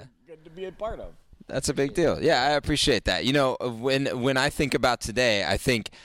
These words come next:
Speaker 2: there's gonna be a lot of, like, joking around. Obviously, us three on a stage hanging out. There's gonna be laughs. We've got some fun little things to pop in. And, uh, you know, it, we, we probably won't be able to handle ourselves, but I think there's also gonna be a lot of insights. But we won't be able to ask you the questions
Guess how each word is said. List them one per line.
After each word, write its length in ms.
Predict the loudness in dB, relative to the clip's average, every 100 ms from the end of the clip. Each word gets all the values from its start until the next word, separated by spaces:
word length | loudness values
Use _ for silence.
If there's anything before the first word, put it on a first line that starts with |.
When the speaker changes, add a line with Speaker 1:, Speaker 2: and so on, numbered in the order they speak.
| -2
Speaker 2:
there's 220 | 0 2
gonna 240 | 2 2 0
be 160 | 2
a 100 | 2
lot 240 | 4 2 2
of, 140 | -2
like, 280 | -2 -2 0
joking 360 | 2 2 2 0
around. 580 | 2 2 2 0 -2 -2
Obviously, 680 | -2 0 0 0 2 2
us 300 | 2 2 0
three 260 | -2 0 2
on 220 | 2 2
a 20 |
stage 400 | 0 2 2 2
hanging 320 | 2 2 4 2
out. 240 | 2 0
There's 160 | 0 0
gonna 180 | -2
be 140 | 0 2
laughs. 560 | 4 4 2 0 -4 -8 -14 -8
We've 160 | -4
got 220 | 0 0 0
some 180 | -4
fun 320 | 0 0 2 2
little 180 | 2
things 360 | 2 0 0 0
to 100 | 0
pop 340 | 2 2 2
in. 300 | 2 2 0 -4 -10 -8
And, 380 | 0 2 2 2
uh, 300 | 2 2 0
you 160 | 0 0
know, 220 | 2 -2 -6 -16 0
it, 300 | 2 2 0
we, 140 | 0
we 200 | 0 0
probably 300 | 2 2 2
won't 220 | 2 2
be 40 | 2
able 120 | 2
to 100 | 2
handle 260 | 2 2
ourselves, 440 | 2 2 2 0 0
but 120 | 0
I 100 | 0
think 200 | 0 0
there's 160 | 0 2
also 220 | 0 0
gonna 180 | 0 2
be 60 |
a 80 | 4
lot 160 | 2 2
of 80 |
insights. 500 | 0 0 2 2 0
But 140 | 0 2
we 160 | 2
won't 260 | 2 0 2
be 80 | 0
able 140 | 0
to 160 | 0 -2
ask 340 | -4 -6 -10
you 120 | -10
the 100 | -8
questions 880 | -8 -10 -10 -10 -10 -12 -12 -14 -16